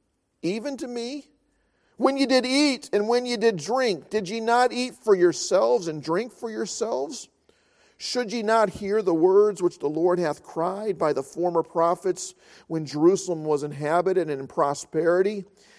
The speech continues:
and the cities r-, there round about her, when men inhabited the south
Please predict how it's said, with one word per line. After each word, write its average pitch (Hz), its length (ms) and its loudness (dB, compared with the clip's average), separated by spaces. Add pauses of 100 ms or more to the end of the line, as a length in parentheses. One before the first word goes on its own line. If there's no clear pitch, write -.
(140)
and 90 80 -18
the 101 80 -10
cities 190 460 4
r-, 160 160 -2
there 156 240 6
round 160 480 2
about 156 340 2
her, 220 320 0 (460)
when 151 260 -4
men 180 180 2
inhabited 175 600 0
the 151 100 2
south 165 720 -6